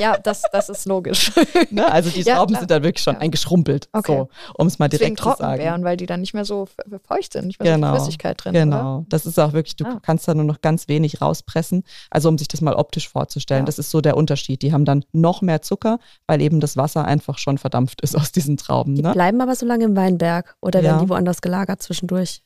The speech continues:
Speaker 2: Das darf man in Deutschland nicht. In
Speaker 3: Okay.
Speaker 2: anderen Ländern dürfte man die Trauben früher ernten und dann eintrocknen.
Speaker 3: Mhm.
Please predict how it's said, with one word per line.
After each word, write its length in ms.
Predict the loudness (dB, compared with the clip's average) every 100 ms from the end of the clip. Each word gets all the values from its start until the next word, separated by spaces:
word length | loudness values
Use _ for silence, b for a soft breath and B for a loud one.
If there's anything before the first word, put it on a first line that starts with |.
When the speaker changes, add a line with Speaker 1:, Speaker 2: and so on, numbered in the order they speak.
| -2
Speaker 2:
Das 160 | -2 2
darf 200 | 0 2
man 120 | 2
in 80 | 2
Deutschland 440 | 2 0 -2 0
nicht. 420 | 2 0 -4 -10 -2
In 60 |
Speaker 3:
Okay. 100 | 2
Speaker 2:
anderen 200 | 4 4
Ländern 360 | 6 4 6 4
dürfte 320 | 2 0 0
man 120 | 0 2
die 100 | -2
Trauben 360 | -2 0 0
früher 280 | -2 2 2
ernten 420 | 2 2 0 0
und 120 | 0 0
dann 100 | 2
eintrocknen. 720 | 2 2 2 -2 2 2 2 0
Speaker 3:
Mhm. 320 | -4 -2